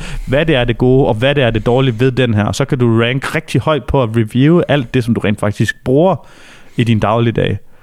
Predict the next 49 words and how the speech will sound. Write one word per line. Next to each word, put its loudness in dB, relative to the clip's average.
Hvilket -2
så -2
også, -2
og -2
hvis -4
det -4
så 0
kommer -2
noget -2
økonomi 0
i 2
det, -2
så -2
kan -2
du -4
måske -2
også -4
få -2
lov 0
til -2
at -4
teste -6
nogle 0
ting, -4
ved 0
at 0
s-, -8
i -6
stedet 0
for 0
at -2
lave 2
outreach -2
for -4
links, 0
så -2
måske -2
lave -2
outreach -2
til -4
virksomheder 0
og 0
høre, 2
"Hey, 0
jeg 0
har 0
den 0
her 2
blog, -4